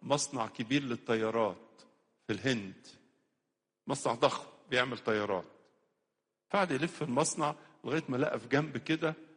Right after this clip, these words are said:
واحد قاعد، آه، يجمع المسامير اللي بيستخدموها في الطيارات، يجمع، عمال يفرز المسمار الصغير عن الكبير، عن ده، عن ده. ففات عليه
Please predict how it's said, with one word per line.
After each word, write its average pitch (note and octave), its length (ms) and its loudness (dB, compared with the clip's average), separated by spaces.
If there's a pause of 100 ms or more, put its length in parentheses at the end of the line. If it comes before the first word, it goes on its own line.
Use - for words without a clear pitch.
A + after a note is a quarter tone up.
(140)
واحد D#3+ 440 2 (380)
قاعد، D3 440 2 (680)
آه، G#2+ 540 -2
يجمع C3 720 0
المسامير B2 760 -2 (320)
اللي A2+ 140 -6
بيستخدموها C3 680 -2
في - 140 -10
الطيارات، G2 560 -4 (1000)
يجمع، D#3+ 460 0
عمال D#3+ 320 0
يفرز B2+ 320 -4
المسمار A2 440 -4
الصغير A2+ 540 -2
عن G#2 200 -2
الكبير، B2 520 -6
عن A2+ 200 -6
ده، C3 180 -2
عن G#2+ 200 -4
ده. G2 160 -2 (920)
ففات F#3 340 2
عليه C#3+ 440 4